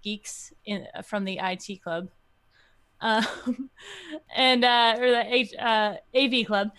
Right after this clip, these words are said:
And then they, uh, made their way through the school, uh, avoiding the security guard.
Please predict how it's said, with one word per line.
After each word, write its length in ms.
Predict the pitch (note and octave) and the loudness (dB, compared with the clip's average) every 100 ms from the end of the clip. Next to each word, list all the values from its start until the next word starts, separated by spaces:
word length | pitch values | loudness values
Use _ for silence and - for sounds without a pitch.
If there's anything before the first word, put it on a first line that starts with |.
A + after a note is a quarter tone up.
| - - | -20 -4
And 360 | A#3+ B3 B3 A3+ | 0 4 2 2
then 440 | C4 C4+ C4+ A#3+ | 0 2 0 2
they, 460 | A#3+ A#3+ A3+ A#3 A3 | 2 6 6 4 4
uh, 420 | G#3 G3+ G3+ G3 | 4 4 4 4
made 200 | A3 G#3+ | 2 2
their 100 | A3 | 2
way 160 | G#3+ G#3 | 2 0
through 240 | A#3 C4 | -4 -6
the 80 | C4+ | -6
school, 640 | - C4+ C4 C4 B3+ C4 | -6 -4 2 4 4 2
uh, 300 | G#3+ G3+ G3+ G3+ | 2 2 2 0
avoiding 600 | F#3+ G#3 G#3 G#3 G#3 G3+ | -2 -2 -2 -2 -2 -4
the 500 | G3+ G3 G3 F#3+ F#3 _ _ _ _ _ | -4 -2 -4 -4 -8 _ _ _ _ _
security 500 | - - B3+ B3+ A#3 | -18 -6 -4 -2 0
guard. 440 | A#3+ A#3 C4 | 2 2 0